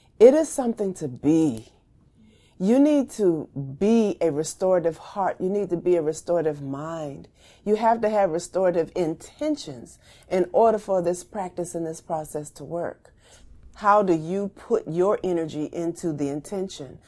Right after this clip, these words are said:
of creating healing, creating, um, connectedness, creating inclusivity? Uh, I believe that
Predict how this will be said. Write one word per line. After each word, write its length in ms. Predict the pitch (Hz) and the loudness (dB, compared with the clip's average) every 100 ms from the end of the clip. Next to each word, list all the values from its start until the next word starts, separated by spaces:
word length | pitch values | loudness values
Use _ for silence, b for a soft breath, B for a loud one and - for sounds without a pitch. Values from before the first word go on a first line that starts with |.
| b - | b -8
of 180 | 160 | -8
creating 560 | - 214 180 170 165 156 | -4 0 2 2 0 -4
healing, 560 | 160 202 180 135 - - b b b | -4 -4 -4 -8 -14 -20 b b b
creating, 680 | - 196 175 175 165 151 - - | -2 2 4 2 0 -4 -8 -18
um, 260 | - - - _ _ _ | -18 -18 -20 _ _ _
connectedness, 920 | - 170 185 185 - 123 127 - - b b b | -6 -2 -2 -4 -8 -8 -12 -14 -18 b b b
creating 460 | - 196 185 180 175 | 0 4 4 4 0
inclusivity? 1000 | 165 170 202 190 - - 196 165 120 - _ B B B B - | -2 -8 -6 -6 -6 0 0 0 -4 -6 _ B B B B -10
Uh, 220 | 170 151 - - | -4 -4 -4 0
I 140 | 190 | 0
believe 640 | 208 247 233 220 208 175 | 2 2 2 0 -2 -4
that 440 | 170 156 151 - | -2 -2 -2 -4